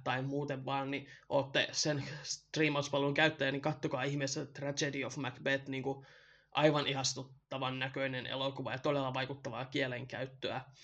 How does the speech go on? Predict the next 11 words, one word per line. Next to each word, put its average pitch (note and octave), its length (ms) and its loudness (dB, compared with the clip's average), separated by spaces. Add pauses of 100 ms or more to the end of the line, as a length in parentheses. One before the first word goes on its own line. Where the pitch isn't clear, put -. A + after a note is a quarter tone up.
(180)
Ja C#3+ 280 0
no, - 240 -6 (120)
Denzel D3 480 2
Washington D#3+ 460 4
ja D#3 160 4 (160)
Francis D#3 340 2
McDormand, C#3+ 640 2
niin B2 300 -6
mitä C#3 260 -2
muuta C#3+ 300 -2
sitä C#3 260 -2